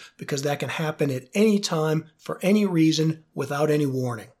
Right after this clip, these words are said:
But when you get beyond that, when you start getting into bear markets that are more than twenty percent,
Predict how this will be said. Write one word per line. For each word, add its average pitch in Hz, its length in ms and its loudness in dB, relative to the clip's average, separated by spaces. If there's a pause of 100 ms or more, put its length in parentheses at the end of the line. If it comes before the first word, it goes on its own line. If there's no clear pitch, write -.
(400)
But 147 140 -2
when 196 140 8
you 254 80 6
get 285 180 2
beyond 165 400 2
that, 113 300 -10
when 135 100 -4
you 226 140 4
start - 260 -4
getting 180 220 0
into 156 180 0
bear 180 300 4
markets 151 520 2 (340)
that 143 200 -4
are 143 100 -2
more 170 320 2
than 131 200 -2
twenty 180 400 -2
percent, 156 640 0